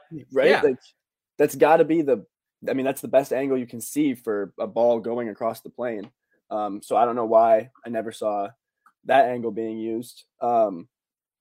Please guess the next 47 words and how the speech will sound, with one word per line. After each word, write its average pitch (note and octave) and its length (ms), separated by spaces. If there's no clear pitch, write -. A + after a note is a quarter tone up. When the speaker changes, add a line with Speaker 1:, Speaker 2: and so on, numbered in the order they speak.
Speaker 2:
but A#2+ 140
also D3+ 220
on F3+ 120
one D3 140
of, B2+ 260
um, G#2+ 500
Michigan A#2 420
State's, - 640
I C3+ 60
just C#3+ 120
never C#3+ 200
got C3 160
a A#2 40
good A2 140
look A2+ 160
at A2+ 60
this, G#2 160
so G#2 80
I'm G2+ 80
curious G#2+ 260
if F#2+ 140
you G2+ 120
did. A2 300
On A#2 100
one B2 120
of B2 60
the A2+ 80
two-point A#2 380
conversions, A2+ 800
um, G2+ 540
they G#2+ 220
came A#2+ 300
down A#2 240
with A2+ 160
it, A2+ 180
and A2+ 80
I A2 60
think C3 240
it, B2 100
I G#2 40
don't B2+ 100
remember E3 220
who C3 140
it F#2+ 60
was, A2+ 320
but G2+ 340
our, G#2 320